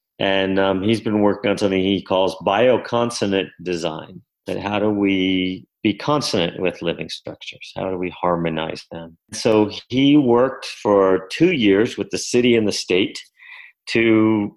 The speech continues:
come up with the money to keep this affordable for the next thirty years. So he's still gotta pay off all of his investors, and he's still gotta upgrade the building. And what's really striking is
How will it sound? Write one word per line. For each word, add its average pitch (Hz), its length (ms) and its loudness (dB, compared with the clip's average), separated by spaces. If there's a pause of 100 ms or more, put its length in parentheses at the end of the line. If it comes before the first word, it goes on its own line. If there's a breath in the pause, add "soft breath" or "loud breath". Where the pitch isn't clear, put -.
come 139 160 2
up 147 140 -2
with 131 120 -2
the 92 100 -4
money 92 320 0
to - 160 -10
keep 110 320 -6
this 101 200 -4
affordable 92 580 -2
for 110 100 -6
the 107 80 0
next 139 360 -2
thirty 82 220 0
years. - 480 -14 (100)
So 110 180 -2
he's 110 160 0
still 147 200 0
gotta 117 200 2
pay 101 240 0
off 92 220 -2
all 87 280 2
of 78 120 -8 (240)
his 92 240 -6
investors, 90 800 -4 (100)
and 98 180 -4
he's 98 380 -6
still 120 220 -4
gotta 95 500 0
upgrade 95 520 -2
the 82 60 -6
building. 87 580 -4 (760)
And 107 380 -2
what's 104 280 -2
really 160 300 6
striking 95 720 -2
is 104 400 0